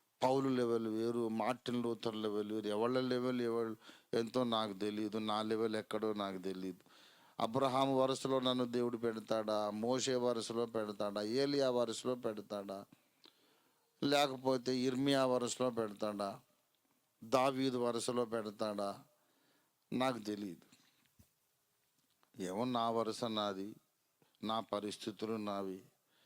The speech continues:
ఏమండి, మరి నా పరిస్థితి నాకు తెలియదు, నిత్యత్వంలో ఎలా ఉంటానో తెలియదు, కానీ ఒక్కటి మాత్రం గ్యారంటీగా చెప్పగలను, పరలోకంలోనైతే ఉంటా.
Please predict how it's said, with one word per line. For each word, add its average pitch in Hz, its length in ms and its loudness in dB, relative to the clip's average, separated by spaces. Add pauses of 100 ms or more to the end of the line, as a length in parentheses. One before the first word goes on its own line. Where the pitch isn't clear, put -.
(400)
ఏమండి, 107 380 -4 (2250)
మరి 110 720 -2 (840)
నా 131 400 2
పరిస్థితి 180 720 0
నాకు 156 320 2
తెలియదు, 139 500 -2
నిత్యత్వంలో 208 800 0
ఎలా 190 300 4
ఉంటానో 190 500 0
తెలియదు, 165 400 -2
కానీ 160 220 2
ఒక్కటి 139 540 0
మాత్రం 165 540 2
గ్యారంటీగా 123 760 0 (400)
చెప్పగలను, 101 720 -2 (640)
పరలోకంలోనైతే 123 1200 0
ఉంటా. 101 600 -6